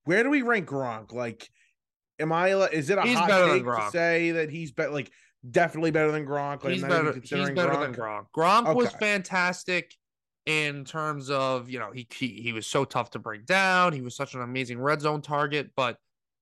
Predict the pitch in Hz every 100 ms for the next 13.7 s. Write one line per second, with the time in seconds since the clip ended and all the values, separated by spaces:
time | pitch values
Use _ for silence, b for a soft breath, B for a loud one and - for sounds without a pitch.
0 | _ - 226 240 214 190 165 156 143 123
1 | 156 139 131 - - _ _ _ _ _
2 | _ _ 156 175 160 151 135 147 143 135
3 | 131 120 - _ _ _ - 190 190 196
4 | 180 160 - - - 196 175 147 160 165
5 | 131 139 131 123 127 131 151 143 127 117
6 | 120 - 127 123 131 - 165 135 127 123
7 | - 131 156 _ _ _ 127 123 185 185
8 | - 196 180 170 170 151 147 139 131 120
9 | _ 131 151 147 151 147 135 127 139 135
10 | 143 190 180 - 196 269 - 180 156 131
11 | 127 123 123 127 131 143 135 139 127 123
12 | 127 127 120 120 113 - 147 123 - 120
13 | 127 156 208 - 220 233 202